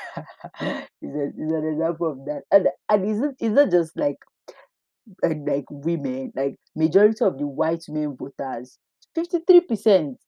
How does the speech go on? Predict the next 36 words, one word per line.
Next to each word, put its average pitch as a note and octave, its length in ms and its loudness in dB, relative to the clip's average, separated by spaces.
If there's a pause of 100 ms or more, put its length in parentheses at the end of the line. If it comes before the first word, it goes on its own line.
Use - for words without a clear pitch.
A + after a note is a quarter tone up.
they D#3+ 60 -8
voted E3+ 500 -2
for C#3 280 -4
a C#3 80 -16
man C#3+ 360 -8
who D3 280 -10
prom-, C3+ 240 -6
who D3 200 -8
was C3+ 200 -6
grabbing C#3 320 -2
people C3 240 -16
by B2+ 140 -8
the - 80 -14 (100)
pussy. - 240 -20 (160)
Like, C3+ 220 0 (1160)
you C#3+ 60 -2
know. D#3 160 0 (500)
Then C4 240 4
she D4+ 100 -2
also D#4 220 -4
talked C4+ 180 0
about E3+ 340 -2
allyship D3+ 920 -2 (180)
and, C#3 640 -4 (100)
you C#3+ 120 -8
know, D3 400 -4 (520)
um, D3 460 -6 (220)
you C#3 100 -8
know, C#3+ 80 -8 (100)
allyship E3+ 480 -2
both D3+ 200 -6 (100)
in C3+ 360 -8
race D#3 460 0
and C3+ 160 -10
in C#3 80 -10
feminism. C#3 840 -6